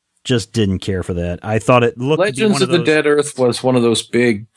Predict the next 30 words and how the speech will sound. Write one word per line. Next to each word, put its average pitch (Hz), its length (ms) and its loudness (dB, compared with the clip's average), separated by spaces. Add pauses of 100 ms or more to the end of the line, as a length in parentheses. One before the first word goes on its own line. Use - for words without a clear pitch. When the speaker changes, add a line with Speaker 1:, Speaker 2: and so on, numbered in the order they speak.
(100)
Speaker 2:
uh, 95 240 2
serial 123 580 0
crossovers 104 680 0
that 98 100 2
D 101 180 0
C 101 260 0
did 98 280 0
in 92 80 -6
the 92 80 -2
nineties. 90 460 -4
They 95 160 2
had, 92 400 0
uh, 92 240 0 (540)
Legends 127 420 0
of 113 40 0
the 110 60 2
Dead 117 260 0
Earth, 127 420 2
and 107 120 0
they 104 140 2
had, 98 500 0 (580)
uh, 90 300 0
Speaker 1:
D 113 140 -4
C 117 180 -4
Speaker 2:
what, 110 60 -4
Speaker 1:
one 107 140 -2
million. 110 560 0
Speaker 2:
Pulp, 143 300 0 (220)
Pulp 143 260 2
Tales, 135 680 0